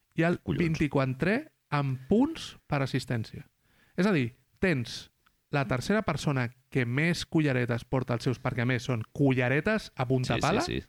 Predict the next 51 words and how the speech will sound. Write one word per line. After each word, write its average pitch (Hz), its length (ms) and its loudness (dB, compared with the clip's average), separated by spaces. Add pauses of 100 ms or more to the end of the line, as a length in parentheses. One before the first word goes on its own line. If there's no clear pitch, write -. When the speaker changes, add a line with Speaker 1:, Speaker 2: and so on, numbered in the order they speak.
(420)
Speaker 2:
Bueno, 92 220 0
són 78 220 -2
passes 85 260 0
de 87 80 2
cistella, 82 480 -2
perquè 90 180 -2
hi 90 60 2
ha 95 60 2
algunes 107 280 0
assistències 98 560 0
a 107 60 2
la 98 80 4
N 87 120 2
B 78 120 0
A 85 80 0
que 98 100 0
són 82 540 -4
passes 90 300 -2
Speaker 1:
<laughs> - 60 0
Speaker 2:
circumstancials 98 640 2
Speaker 1:
Sí, 180 40 0
sí, - 60 -4
Speaker 2:
que 123 140 2
Speaker 1:
sí, 80 40 0
Speaker 2:
acaben 90 240 2
Speaker 1:
sí. 95 60 2
Speaker 2:
en 92 60 -2
cistella. - 280 0
Speaker 1:
En 98 60 4
cistella, 135 340 2
punto. 135 240 0
Speaker 2:
Sí, 123 40 0
sí. 139 60 0
Speaker 1:
No, 147 60 0
no, 147 140 0
aquí 190 340 0
és... 143 340 0 (160)
No, 180 140 2
no, 180 180 2
John 139 160 0
Collins, 143 420 0
l'únic 151 200 0
que 143 80 0
has 135 80 2
de 131 80 0
fer 170 140 0
és - 20 -6
ficar-la 123 380 0
baix. 117 100 -2
Speaker 2:
Sí, 87 80 2
sí. - 220 -4